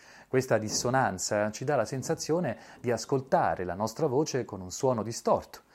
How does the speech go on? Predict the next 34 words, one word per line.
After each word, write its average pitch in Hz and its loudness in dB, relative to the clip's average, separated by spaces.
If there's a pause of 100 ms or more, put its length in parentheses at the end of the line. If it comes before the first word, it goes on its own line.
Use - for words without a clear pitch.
(260)
Ecco 220 -2
perché 104 -4
non 90 -4
ci 95 -8
piace 120 2
la 92 -2
nostra 98 -4
voce 101 -2
registrata. 80 -10 (380)
Quando 139 4
l'ascoltiamo 92 0
non 135 -4
la 147 -4
sentiamo 135 -2
provenire 92 -4
direttamente 98 -4
dalle 85 -6
nostre 90 -4
corde 95 -6
vocali, 80 -8 (360)
ma 107 0
la 101 0
riascoltiamo 170 0
incisa 190 -4
su - -8
un 165 -2
apparecchio 147 -4
di 120 -4
riproduzione 156 -2
esterno. 151 -8 (420)
Come 302 -2
possiamo 90 -2
allora 120 4
vincere 151 0